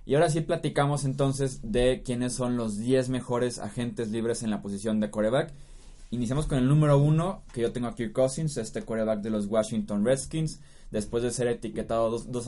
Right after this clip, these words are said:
dos temporadas consecutivas por los Redskins,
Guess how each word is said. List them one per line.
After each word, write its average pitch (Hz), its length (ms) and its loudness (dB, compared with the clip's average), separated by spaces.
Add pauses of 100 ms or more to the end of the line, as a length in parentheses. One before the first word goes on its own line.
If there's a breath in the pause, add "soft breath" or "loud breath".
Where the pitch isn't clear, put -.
(120)
dos 120 180 0
temporadas 113 500 0
consecutivas 107 580 -4
por 104 160 -4
los 104 100 0
Redskins, 151 520 -2